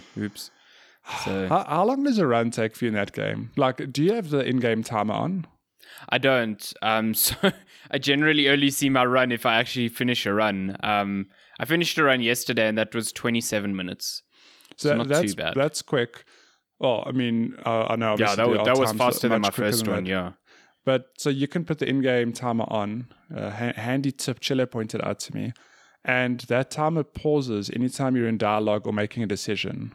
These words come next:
Speaker 1: What?
Speaker 2: So
Speaker 1: Oh.
Speaker 2: yeah, so your, your twenty-seven minutes, 'cause when I started streaming Hades, I, a run is taking me, like, an hour, and Chilla's like, "I don't understand. Like, how, how are you taking so long for each of your runs?" I'm like, "I don't know. Like,
Speaker 1: Mm.
Speaker 2: I'm probably,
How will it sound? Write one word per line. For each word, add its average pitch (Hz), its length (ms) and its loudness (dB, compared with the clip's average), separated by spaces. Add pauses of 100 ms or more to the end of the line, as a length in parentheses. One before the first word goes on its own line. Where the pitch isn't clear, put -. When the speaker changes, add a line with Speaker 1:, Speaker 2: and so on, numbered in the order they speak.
(240)
Speaker 1:
What? 214 220 4
Speaker 2:
So 107 600 2
Speaker 1:
Oh. 147 380 2 (100)
Speaker 2:
yeah, 123 260 2
so 151 240 0
your, 147 300 4
your 143 180 2
twenty-seven 156 600 0
minutes, 120 240 -2
'cause 170 220 -2
when 156 140 2
I 156 200 2
started 147 340 -2
streaming 160 340 0
Hades, 98 520 -2 (440)
I, - 260 0 (340)
a 131 100 0
run 139 200 2
is 220 140 -2
taking 156 280 -2
me, 139 60 2
like, 113 200 0
an 110 140 -8
hour, 120 560 -2 (120)
and 131 140 -2
Chilla's 156 300 0
like, 139 160 -2
"I 113 60 2
don't 131 180 2
understand. 113 480 -2
Like, 104 140 -8
how, 120 360 -2 (600)
how 123 580 0
are 113 60 -2
you 113 100 -2
taking 117 340 -8
so - 180 -6
long 110 180 -2
for - 100 -10
each 110 180 -6
of 110 80 -4
your 101 100 0
runs?" 107 220 0
I'm - 60 -12
like, 98 140 -10
"I 107 80 -2
don't 123 220 0
know. 107 120 2
Like, 101 160 0
Speaker 1:
Mm. 101 40 -6
Speaker 2:
I'm 107 80 -8
probably, 113 520 0